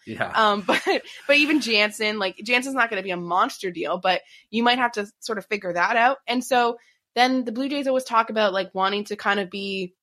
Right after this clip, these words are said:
Speaker 2: balanced in the sense of you have a certain amount of your team that is, like, these high-priced free agent deals. You have a certain amount of your team that are sort of these middle ARB deals. And then you have a certain amount of your team that are, like, these young,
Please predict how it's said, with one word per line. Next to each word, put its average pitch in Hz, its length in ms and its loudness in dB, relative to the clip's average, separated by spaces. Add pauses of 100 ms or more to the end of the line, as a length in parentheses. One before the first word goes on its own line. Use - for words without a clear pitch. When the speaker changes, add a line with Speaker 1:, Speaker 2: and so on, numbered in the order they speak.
(840)
Speaker 2:
balanced 196 460 2
in 208 60 -8
the 196 80 -2
sense 190 300 -2
of 180 120 -4
you 180 100 -6
have 180 260 2
a 175 60 -4
certain 240 280 -4
amount 233 240 4
of 220 40 -2
your 214 100 -2
team 196 300 -6
that 180 100 -2
is, 180 120 -4
like, 170 140 -2
these 165 200 -12
high-priced 180 800 0
free 175 220 -4
agent 160 300 -4
deals. 170 260 0
You 170 60 -2
have 170 80 -4
a - 40 -12
certain 196 200 -2
amount 185 180 2
of 180 60 2
your 175 100 0
team 170 240 -2
that 170 100 -2
are 165 100 -2
sort 165 200 -6
of 170 80 -4
these 170 160 -6
middle 180 420 0 (480)
ARB 208 240 4
deals. 175 280 0
And 190 80 -4
then 190 80 2
you 190 80 2
have 185 80 -4
a 202 40 -8
certain 220 200 -2
amount 220 200 2
of 226 40 2
your 220 80 2
team 180 240 -2
that 180 100 0
are, 180 100 4
like, 175 180 0
these 180 200 -8
young, 175 440 0